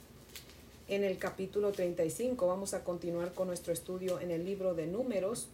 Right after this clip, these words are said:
en el capítulo treinta y cinco. Vamos a estudiar los versos del uno al ocho. Números treinta y cinco, versos del uno al ocho. Dice la palabra del Señor así.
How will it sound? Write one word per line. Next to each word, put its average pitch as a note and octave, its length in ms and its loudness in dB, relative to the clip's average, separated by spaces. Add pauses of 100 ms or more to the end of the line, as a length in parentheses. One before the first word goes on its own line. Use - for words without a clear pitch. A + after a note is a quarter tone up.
(140)
en F3 160 0
el F#3 160 0
capítulo F#3+ 640 0
treinta E3+ 440 0
y D#3+ 80 2
cinco. F3 420 0
Vamos E3 280 -2
a F#3 40 0
estudiar F3 380 -2
los F3+ 200 -2
versos F3 400 0
del E3 160 2
uno G#3+ 460 -2
al E3 240 0
ocho. D#3+ 320 0 (2000)
Números G#3+ 520 -2
treinta F#3 340 0
y E3+ 80 2
cinco, A3 420 -2
versos G3 400 2
del F3+ 200 4
uno A3 380 -2
al F3+ 200 0
ocho. E3+ 300 2
Dice F#3+ 240 -2
la G3+ 160 -2
palabra F#3 360 2
del F#3 120 0
Señor E3+ 280 -2
así. E3+ 280 -4